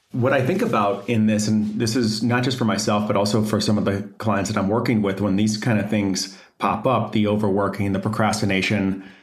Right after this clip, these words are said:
Sometimes it expresses itself as the imposter syndrome, feeling like I'm a fraud, I'm not, if I'm, I'm about to be found out.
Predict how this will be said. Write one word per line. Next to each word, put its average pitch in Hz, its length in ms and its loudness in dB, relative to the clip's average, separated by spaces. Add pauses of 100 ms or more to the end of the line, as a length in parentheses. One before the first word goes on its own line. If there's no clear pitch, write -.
(200)
Sometimes 104 420 0
it 110 80 -2
expresses - 500 -2
itself 107 360 0
as 98 240 0
the 104 140 0
imposter 98 480 0
syndrome, 127 680 0
feeling 98 280 0
like 95 340 -2 (380)
I'm 104 520 -2 (320)
a 95 120 -8
fraud, 104 500 0
I'm 95 140 0
not, 98 280 -2
if 110 120 -2
I'm, 107 240 0
I'm 107 100 2
about 107 220 0
to 113 60 0
be 104 100 0
found 101 320 0
out. 110 320 0